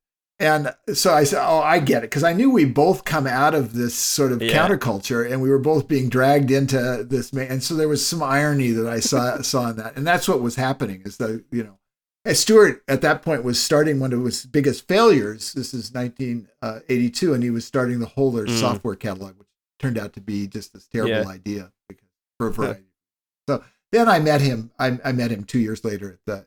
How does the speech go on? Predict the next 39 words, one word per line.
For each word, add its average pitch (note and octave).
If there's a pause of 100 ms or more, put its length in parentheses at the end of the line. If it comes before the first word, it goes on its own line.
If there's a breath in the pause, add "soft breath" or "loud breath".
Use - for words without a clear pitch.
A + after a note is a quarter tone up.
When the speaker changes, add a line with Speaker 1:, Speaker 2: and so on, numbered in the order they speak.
(100)
Speaker 1:
at G2+
the G#2
Hackers G2+ (120)
Conference. E2 (220)
Speaker 2:
Cool, G#2+
man. G#2+ (480)
So A3+
I, G3 (100)
you A3
know, G#3 (280)
ha-, F#3+
have G#3
you C4
talked A#3
to C4+
him C4
much C4+
about C4
the A#3
maintenance A3
book? -
I'm, G#3+ (160)
you E3+
know, D#3
that's E3
one F3
of, D#3
I, D3+ (100)
I D#3
write D#3+
about D3
maintenance C3
too. C3
I A#2
have A#2+
a A2+
book A2+
about A2
maintenance, G#2+